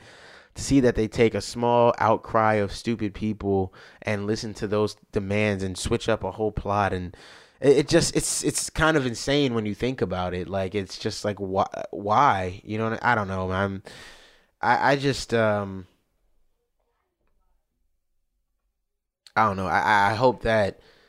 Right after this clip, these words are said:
uh, going forward, maybe they get some more brave writers for the big screen movies as well, and don't try to be, uh, whatever they are trying to be. You know, hopefully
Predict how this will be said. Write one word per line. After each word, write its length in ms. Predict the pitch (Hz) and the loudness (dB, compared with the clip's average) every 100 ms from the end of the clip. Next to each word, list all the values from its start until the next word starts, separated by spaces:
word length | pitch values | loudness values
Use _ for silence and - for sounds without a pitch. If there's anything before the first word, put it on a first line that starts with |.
| _ _ | _ _
uh, 180 | - 98 | -4 -4
going 260 | 92 110 104 | 0 -2 -2
forward, 360 | - 110 104 | 0 0 0
maybe 160 | 98 104 | 0 0
they 120 | 104 | 0
get 140 | 98 90 | -2 -4
some 140 | 98 | -4
more 120 | 95 | -4
brave 380 | 87 101 98 92 | -2 -2 -2 0
writers 400 | 98 98 95 90 | 2 4 0 -4
for 320 | - 98 95 | -6 -4 -2
the 100 | 92 | -4
big 220 | 90 95 | -4 -4
screen 260 | - - 95 | -6 -8 -6
movies 340 | 95 92 92 | -4 -4 -4
as 140 | 78 85 | -8 -8
well, 380 | 92 95 92 - - - _ | -4 -2 -4 -8 -16 -20 _
and 340 | - 101 95 90 | -6 -4 -4 -4
don't 240 | 101 101 | -4 -4
try 220 | - 92 | -6 -4
to 180 | 95 92 | -4 -4
be, 540 | 87 98 95 92 90 - _ - | -6 -6 -4 -6 -8 -10 _ -10
uh, 520 | 87 92 92 92 - - - _ _ _ - - - | -6 -4 -4 -6 -8 -10 -16 _ _ _ -20 -20 -14
whatever 600 | 101 101 107 107 101 101 | -8 -2 2 2 0 -2
they 160 | 98 | -2
are 160 | 95 92 | -2 -4
trying 240 | - 92 | -4 -8
to 80 | 90 | -8
be. 300 | 87 90 87 - _ _ _ _ _ | -8 -8 -10 -14 _ _ _ _ _
You 120 | - | -10
know, 180 | 95 92 | -8 -4
hopefully 640 | 95 101 - 98 95 92 | -2 -4 -4 -4 -4 -6